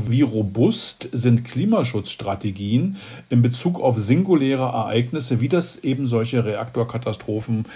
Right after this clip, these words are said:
oder ähnliche Dinge sein können. Und von daher kann man durchaus die Frage stellen, ist Robustheit von Klimaschutzstrategien mit einer Hochrisikotechnologie wie Kernenergie wirklich zu erzielen? Und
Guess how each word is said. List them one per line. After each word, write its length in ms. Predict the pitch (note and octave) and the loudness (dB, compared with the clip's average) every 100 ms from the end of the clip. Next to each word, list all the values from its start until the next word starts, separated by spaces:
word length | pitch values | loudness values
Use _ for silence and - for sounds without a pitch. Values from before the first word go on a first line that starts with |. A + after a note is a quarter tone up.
| - - | -18 -8
oder 300 | A#2+ G#2+ G2+ | 0 0 2
ähnliche 380 | A2+ C3 B2 A2+ | 2 2 2 0
Dinge 260 | A2 A2 | 0 0
sein 280 | G2 G2+ A#2+ | 0 2 2
können. 200 | A#2 F2+ | 0 -4
Und 160 | G2+ - | -8 -6
von 100 | G#2 | -2
daher 220 | A2 C3+ | 2 2
kann 160 | B2+ | 4
man 140 | A#2 G#2 | 2 4
durchaus 300 | A#2+ B2+ G#2+ | 2 2 -2
die 120 | - | -4
Frage 320 | - C#3+ F#3+ | -2 -2 -2
stellen, 360 | B2 G2 G2 F3 | -4 -6 -6 -2
ist 240 | E3 - A2+ | -2 -2 0
Robustheit 760 | G#2+ G2 G3 - - B2 B2+ | 0 2 0 -2 -2 2 2
von 220 | B2 A2 | 2 -2
Klimaschutzstrategien 1400 | - C3+ F#3+ A#2+ - G2+ - - G2 G#2 F#2+ G2 A#2 E3+ - - - _ | -2 -2 0 0 -2 -6 -8 -8 -6 -6 -4 -2 -2 -4 -8 -18 -20 _
mit 260 | A2 E3 - | 2 2 0
einer 360 | A#2 A#2+ A2+ G#2+ | 0 2 2 2
Hochrisikotechnologie 1500 | F3+ - - C3+ F3+ D3 B2 G#2+ - G2+ A#2 G#2 F#2+ G2+ | 0 0 -2 0 0 -2 -4 -6 -4 -4 -2 -4 -4 -4
wie 140 | G2 G2 | -4 -2
Kernenergie 720 | B2 D#3+ C3+ G2+ F#2+ G2 F#2+ - - - _ _ | 0 0 0 -2 -4 -6 -6 -12 -20 -20 _ _
wirklich 400 | - C#3 - D3+ | 0 2 2 -4
zu 140 | - A#2+ | -2 0
erzielen? 440 | A#2+ - F#3+ A2+ | 0 -2 -2 -2
Und 280 | G2 F#2+ - | -2 -8 -8